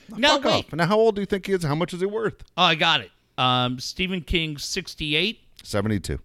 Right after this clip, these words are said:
Speaker 1: Seventy-two. Fuck, he looks good. Four hundred million.
Speaker 2: <laughs> Exactly right.
Speaker 1: How about that?
Speaker 2: Four hundred million. And he
Speaker 1: Um,
Speaker 2: throws out the first pitch at least once a year at a Red Sox game.
Speaker 1: Um,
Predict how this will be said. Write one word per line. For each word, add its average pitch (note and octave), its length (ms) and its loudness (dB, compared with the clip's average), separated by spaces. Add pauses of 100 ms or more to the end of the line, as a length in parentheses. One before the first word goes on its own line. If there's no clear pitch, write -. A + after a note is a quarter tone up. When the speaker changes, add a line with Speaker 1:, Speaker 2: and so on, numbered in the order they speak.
(100)
Speaker 1:
Seventy-two. A#2+ 720 -6
Fuck, C#3+ 360 -8
he C#3 100 -6
looks C3+ 200 -8
good. D3 260 -6 (420)
Four G#3 200 4
hundred G3 260 2
million. C3 400 -2
Speaker 2:
<laughs> - 440 -20
Exactly E2+ 500 -4
right. C2+ 180 -8 (920)
Speaker 1:
How G#2+ 80 -10
about G#2 180 -8
that? F2+ 200 -8 (220)
Speaker 2:
Four F2+ 160 -2
hundred G2+ 140 2
million. D2+ 280 -2
And D#2+ 100 -4
he G#3 60 6
Speaker 1:
Um, G#3+ 140 8
Speaker 2:
throws G#2 240 4
out G#2 100 4
the G2 80 -2
first - 320 -2
pitch G2 320 0
at E2 60 -6
least E2 200 -4
once E2+ 280 -4
a F2+ 40 -2
year E2 140 0
at D2 60 -2
a D2 40 -2
Red C#2+ 220 -4
Sox C#2+ 300 -10
game. D#2 180 -14 (420)
Speaker 1:
Um, D#3 520 2